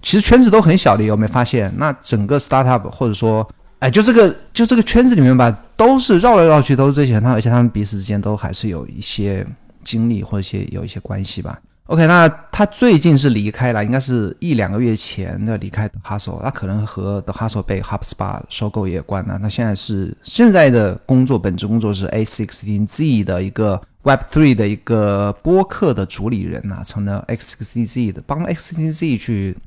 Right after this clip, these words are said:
打理内容吧，可以这样讲吧。还是应该，呃，尽管不是一个合伙人啊，但我相信他收入应该是很不错的，我非常羡慕嫉妒恨啊。但是他最出名还是他的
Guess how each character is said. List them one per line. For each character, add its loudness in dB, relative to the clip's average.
打 -2
理 2
内 0
容 -2
吧， -6
可 -12
以 -6
这 -2
样 -2
讲 -8
吧。 -10
还 0
是 2
应 2
该， 4
呃， 0
尽 4
管 6
不 -2
是 -2
一 2
个 4
合 0
伙 0
人 -2
啊， -2
但 0
我 0
相 0
信 2
他 0
收 -2
入 0
应 -2
该 -2
是 -6
很 -10
不 -12
错 -10
的， -16
我 -12
非 -12
常 -8
羡 -8
慕 -6
嫉 -12
妒 -12
恨 -12
啊。 -16
但 -2
是 2
他 2
最 2
出 -4
名 0
还 -2
是 -4
他 -2
的 -6